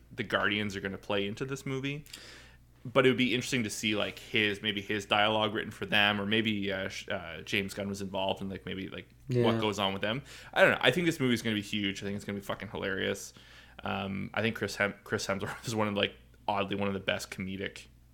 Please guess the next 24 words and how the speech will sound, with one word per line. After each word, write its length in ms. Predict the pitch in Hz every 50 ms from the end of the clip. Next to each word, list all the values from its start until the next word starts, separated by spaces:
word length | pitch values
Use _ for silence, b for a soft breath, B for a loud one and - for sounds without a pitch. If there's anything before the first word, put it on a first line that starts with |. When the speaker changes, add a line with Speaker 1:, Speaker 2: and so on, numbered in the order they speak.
| -
Speaker 1:
actors, 640 | 101 98 98 - - 120 117 117 127 - - - - - -
I 40 |
think. 340 | 110 - 120 123 127 131 - -
Like, 180 | - 113 110 -
at 40 | -
least 140 | 143 131 -
action 420 | - 101 107 - - - 156 147
stars. 500 | 147 - 156 151 151 160 170 175 - - - B B B B B B B B B B B B B
Speaker 2:
He's 260 | - - 165 170 160
Speaker 1:
If, 80 | 143 123
if 100 | - -
you 40 | 120
Speaker 2:
incredibly 180 | 107 113 113 113
Speaker 1:
wanna 120 | 110 117
call 200 | 113 110 104 98
him 60 | 98 104
that. 60 | 117
Speaker 2:
talented 140 | 110 107 98
with 120 | 101 104
timing, 520 | - - 101 98 98 101 98 98 95 104 107 - - -
and, 160 | - 104 107 135
Speaker 1:
Oh, 60 | 120
Speaker 2:
uh, 540 | 101 98 98 95 95 95 95 92 92 95 -
Speaker 1:
yeah. 80 | - -